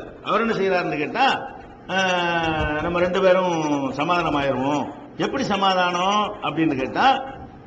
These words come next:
"உங்க கூட தல்காவும் ஜுபைரும் வந்திருக்கிறாங்க, கூட தல்காவும் ஜுபைரும் ஆயிஷா நாயகத்தை தூது விடுறாங்க, தல்காவும் ஜுபைரும் வந்திருக்கிறாங்க. இந்த ரெண்டு பேரும்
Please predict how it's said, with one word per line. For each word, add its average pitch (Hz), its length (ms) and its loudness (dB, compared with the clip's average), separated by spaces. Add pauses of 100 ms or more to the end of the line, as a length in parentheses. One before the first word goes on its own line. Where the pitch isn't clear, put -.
"உங்க 185 260 2
கூட 202 160 6
தல்காவும் 208 600 4
ஜுபைரும் 170 340 0
வந்திருக்கிறாங்க, 135 460 -4 (840)
கூட 220 260 4
தல்காவும் 208 540 4
ஜுபைரும் 190 400 2
ஆயிஷா 190 260 2
நாயகத்தை 170 320 0
தூது 233 200 2
விடுறாங்க, 170 300 0 (480)
தல்காவும் 226 520 2
ஜுபைரும் 196 300 4
வந்திருக்கிறாங்க. 139 440 -2 (560)
இந்த 220 260 2
ரெண்டு 254 400 4
பேரும் 185 500 4